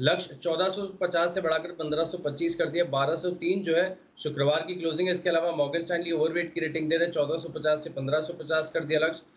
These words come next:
नोमेरा खरीदारी की राय दे रहे हैं, तेरह सौ पच्चीस से बढ़ाकर चौदह सौ पचास कर दिया है। जेपी मॉर्गन overweight की रेटिंग दे रहे हैं, बारह सौ बीस से बढ़ाकर चौदह सौ साठ। मैक्वारी ने भी outperform की rating दी है,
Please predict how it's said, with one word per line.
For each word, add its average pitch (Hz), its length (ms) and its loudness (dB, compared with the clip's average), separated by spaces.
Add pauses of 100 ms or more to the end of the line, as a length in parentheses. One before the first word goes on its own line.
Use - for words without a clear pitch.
(300)
नोमेरा 165 320 4
खरीदारी 175 440 2
की 185 100 -6
राय 180 160 4
दे 180 120 -2
रहे 185 120 2
हैं, 190 100 -2
तेरह 175 200 2
सौ 175 140 -2
पच्चीस 175 380 -6
से 180 80 0
बढ़ाकर 165 320 0
चौदह 151 280 0
सौ 175 140 -4
पचास 160 400 0
कर 165 160 -2
दिया 156 200 0
है। 170 160 -2 (280)
जेपी 160 320 2
मॉर्गन 202 300 2
overweight 185 420 2
की 185 60 2
रेटिंग 180 280 0
दे 185 60 0
रहे 185 100 2
हैं, 147 80 -2
बारह 151 220 4
सौ 175 140 -8
बीस 160 200 -8
से 175 60 -6
बढ़ाकर 160 320 0
चौदह 151 320 -2
सौ 175 160 -2 (100)
साठ। 170 380 0
मैक्वारी 165 500 0
ने 196 140 -2
भी 196 100 -2
outperform 175 480 -2
की 160 100 -4
rating 156 280 -2
दी 151 180 2
है, 190 120 4